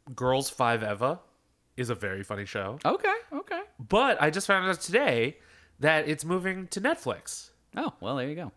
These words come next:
Speaker 1: Which, what? I mean, Peacock has made some questionable choices. Uh, they did not renew Saved by the Bell,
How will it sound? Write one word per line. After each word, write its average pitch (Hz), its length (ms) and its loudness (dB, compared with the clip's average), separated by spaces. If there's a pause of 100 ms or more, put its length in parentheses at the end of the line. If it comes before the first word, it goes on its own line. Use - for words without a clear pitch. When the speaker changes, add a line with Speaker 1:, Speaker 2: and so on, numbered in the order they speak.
Speaker 1:
Which, 175 640 -2
what? 277 560 -12 (1040)
I 160 100 6
mean, 202 460 2
Peacock 220 360 0
has 151 100 -6
made 135 160 0
some 117 80 -10
questionable 104 420 -4
choices. 98 680 -6
Uh, 107 220 0
they 127 640 0 (1080)
did 135 240 0
not 117 280 2
renew 107 320 -4
Saved 110 240 -2
by 101 140 -2
the 98 60 -6
Bell, 98 460 -4